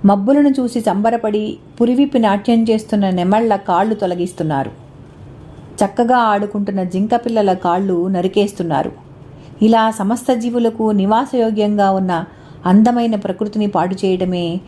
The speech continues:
యుద్ధంగా భావించవలసిన పరిస్థితి దాపురించింది. మానవజాతిని, ప్రకృతిని, సమస్త విశ్వాన్ని వినాశనం చేసే యుద్ధమనే ఆటలో గెలవడం వీరత్వం కాదు,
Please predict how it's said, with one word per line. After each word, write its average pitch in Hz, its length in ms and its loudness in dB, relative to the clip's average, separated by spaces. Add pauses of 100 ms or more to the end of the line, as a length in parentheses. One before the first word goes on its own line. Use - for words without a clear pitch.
(380)
యుద్ధంగా 220 560 4
భావించవలసిన 190 760 -4
పరిస్థితి 185 580 -2 (460)
దాపురించింది. 165 760 -2 (1040)
మానవజాతిని, 208 920 0
ప్రకృతిని, 196 840 0 (300)
సమస్త 233 420 0
విశ్వాన్ని 214 800 0
వినాశనం 196 560 0
చేసే 180 400 0 (580)
యుద్ధమనే 226 640 4
ఆటలో 202 340 0
గెలవడం 185 520 0
వీరత్వం 180 500 0
కాదు, 156 300 0